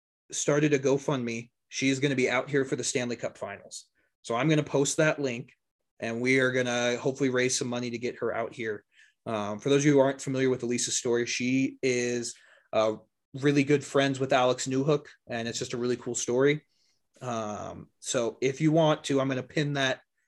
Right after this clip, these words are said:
uh, GoFundMe to my, uh, to my Twitter page so we can get Elise to the Stanley Cup Finals.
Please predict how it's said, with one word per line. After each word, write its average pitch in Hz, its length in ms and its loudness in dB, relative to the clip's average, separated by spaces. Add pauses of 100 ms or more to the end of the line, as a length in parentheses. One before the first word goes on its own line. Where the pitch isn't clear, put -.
(220)
uh, 101 400 0 (120)
GoFundMe 135 580 2
to 123 240 -2
my, 110 320 -6
uh, 101 340 -10 (300)
to - 80 -10
my 123 80 -2
Twitter 139 240 0
page 143 360 2
so 120 100 -4
we 120 140 -2
can 120 200 -8
get 117 260 -2 (180)
Elise 117 420 -6
to 110 360 -8 (500)
the 123 60 -6
Stanley 110 260 -4
Cup - 160 -10
Finals. - 400 -12